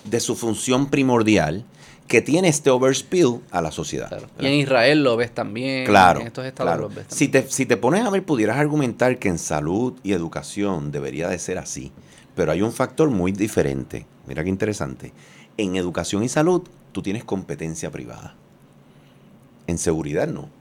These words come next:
Speaker 1: Seguridad nacional y seguridad nacional. <laughs> Hay un solo, una sola autoridad. Hay uno solo que manda. Y es el brazo del gobierno, es el poder más grande que ellos tienen sobre todo el mundo, el militar
Speaker 2: Mm.
Speaker 1: y toda la autoridad policíaca, ¿verdad?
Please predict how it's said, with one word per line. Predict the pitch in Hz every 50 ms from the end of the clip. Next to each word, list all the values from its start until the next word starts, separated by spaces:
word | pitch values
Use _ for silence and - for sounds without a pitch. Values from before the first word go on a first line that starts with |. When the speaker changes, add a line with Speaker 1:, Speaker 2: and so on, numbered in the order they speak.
| _ - - _ _
Speaker 1:
Seguridad | - - 76 73 69 67 64 65 90
nacional | 131 156 - 110 113 131 160
y | 147
seguridad | 147 - 85 87 85 82
nacional. | 85 82 - - 62 67 67 - - - - -
<laughs> | - - - -
Hay | - - 71 82
un | 95 -
solo, | 196 - - 190 226 151 185 185 175 - - - _ _ - _ _ _ _ - - - -
una | - 101 104 90
sola | - - 135 156 185
autoridad. | 156 104 - 80 67 60 58 - - - - - - - - - - - - _ _
Hay | - 73 82
uno | 95 123 135
solo | - - 123 156 190 196
que | 135 101
manda. | 76 73 67 - - - - - - - - - _ _ - _ _ _ -
Y | - 71 71
es | 80
el | 90 82
brazo | 80 82 82 -
del | 139 131
gobierno, | 107 80 80 78 65
es | 67
el | 76 76
poder | - 85 80 95
más | 110 107 80 65
grande | - - 135 175 160 -
que | 67
ellos | 67 65 -
tienen | - - - - 67 _ _ _
sobre | - - 73 64 67 69
todo | 71 71 76 76
el | 69
mundo, | 64 60 58 - - - - _ _ - - - - _ -
el | 60 64
militar | 65 67 60 58 62 - - 65 67 - - - _ _ - - - -
Speaker 2:
Mm. | - 104 98 95 92 87
Speaker 1:
y | 82 78
toda | - - 73 73 85
la | 98
autoridad | 101 98 - 73 69 65 65 71 85 92 -
policíaca, | - 80 65 - - - 67 - - - - - _ _ _ _ -
¿verdad? | 60 64 67